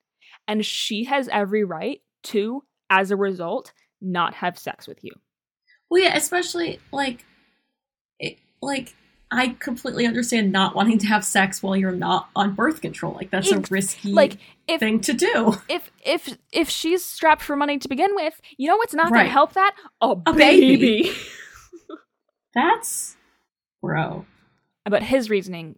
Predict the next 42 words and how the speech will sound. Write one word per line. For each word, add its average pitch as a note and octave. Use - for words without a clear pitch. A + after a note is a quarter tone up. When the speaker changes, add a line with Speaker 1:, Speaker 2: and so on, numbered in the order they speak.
Speaker 1:
was -
that -
he's -
horny. -
Speaker 2:
He's G4
horny. A#3
Speaker 1:
So -
Speaker 2:
You B3
know A#3+
Speaker 1:
horny. C4
Speaker 2:
what? -
And A3
that's A3+
a B3+
problem A#3+
he A3+
can A3
fix F3
himself. -
Speaker 1:
Yeah, -
Speaker 2:
Is B3+
Speaker 1:
a, B3
Speaker 2:
the B3
Speaker 1:
a -
Speaker 2:
good C#4
Speaker 1:
lack C4+
of G4
Speaker 2:
news. -
Speaker 1:
planning B3
on C#4
his G#3
part -
<laughs> -
does D4
not D4
constitute A#3
an C4
emergency C#4
on E4+
her F#4
part. -
Speaker 2:
That D#4